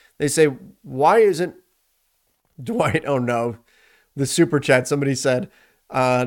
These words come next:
"Lakers are gonna win tomorrow. April Fools." Ouch. Already we're hitting those. But yes, Dwight Howard definitely gets it. Dwight hitting threes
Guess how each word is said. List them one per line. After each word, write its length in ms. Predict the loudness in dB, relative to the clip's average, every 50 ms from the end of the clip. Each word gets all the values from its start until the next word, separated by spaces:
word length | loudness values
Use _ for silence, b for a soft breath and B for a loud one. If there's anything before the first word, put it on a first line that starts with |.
| -4 -8
"Lakers 500 | -8 -4 2 2 2 2 2 0 -2 0
are 40 | 0
gonna 160 | 0 0 2
win 240 | 2 2 0 0 0
tomorrow. 360 | -2 -2 0 0 0 0 -2 0
April 320 | -2 -2 -2 -2 -4 -4
Fools." 540 | -4 -4 -4 -2 -2 -2 -4 -6 -10 -16 -20 _ _ _ _ _ _ _ _ _ _ _ _ _ _ _ _ _
Ouch. 520 | -8 -4 -4 -4 -4 -4 -8 -12 -16 -16 -10
Already 340 | -8 -6 -4 -4 -4 -4
we're 140 | -4 -4 -4
hitting 220 | -4 -4 -6 -6 -6
those. 300 | -6 -6 -6 -10 -12 b b b b b b b
But 160 | 0 0 0 4
yes, 420 | 4 4 4 4 0 -6 -12 -14 -16 -14 -10 -6
Dwight 340 | -4 2 4 4 4 4
Howard 420 | 4 2 2 2 2 0 -2 -2 0
definitely 340 | 0 0 0 0 -2 -4 -2
gets 240 | -2 -2 -4 -2
it. 180 | -4 -6 -6 b b b b b -10
Dwight 380 | -4 0 2 2 2 2 0
hitting 300 | -2 0 0 2 0 0
threes 480 | -2 -2 0 0 2 2 0 0 -4 -12